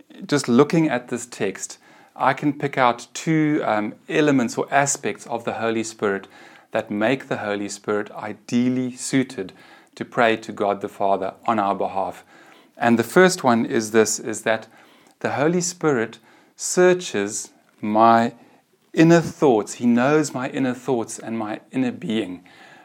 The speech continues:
Um, the Holy Spirit knows things about me that I might not even consciously be aware of. And secondly, the Holy Spirit knows the mind of God.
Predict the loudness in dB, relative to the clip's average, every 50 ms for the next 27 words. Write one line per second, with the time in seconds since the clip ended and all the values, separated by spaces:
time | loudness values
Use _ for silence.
0 | _ _ -12 -8 -8 -6 -4 -4 0 0 0 0 0 -2 -2 -2 0 0 0 0
1 | 0 0 0 2 0 0 -2 -2 0 0 0 0 0 -2 -2 -2 -2 -2 -2 0
2 | 0 0 2 2 0 -2 -2 -4 -6 -6 -4 -2 -2 -2 -2 0 0 0 0 -2
3 | -2 -4 -6 -6 -4 -4 -4 -6 -6 -8 -8 -10 -4 -2 -2 -2 -2 -4 -8 -10
4 | -10 -8 -8 -8 -8 -8 -6 -6 -6 -6 -4 -4 -6 -6 -4 -2 -2 -2 -2 -4
5 | -6 -8 -10 -12 -12 _ _ -20 -20 -20 -20 -20 _ -4 -4 -2 -2 2 4 4
6 | 4 4 4 0 0 0 0 -4 -6 -6 -6 -6 -2 0 0 2 2 0 -2 -4
7 | -4 -2 0 2 2 2 0 0 -4 -8 -6 -4 -2 0 2 2 2 2 2 0
8 | -2 -4 -6 -6 -6 -4 -2 -2 -2 -2 -2 -2 -2 -4 -6 -6 -6 -4 -4 -4
9 | -4 -6 -10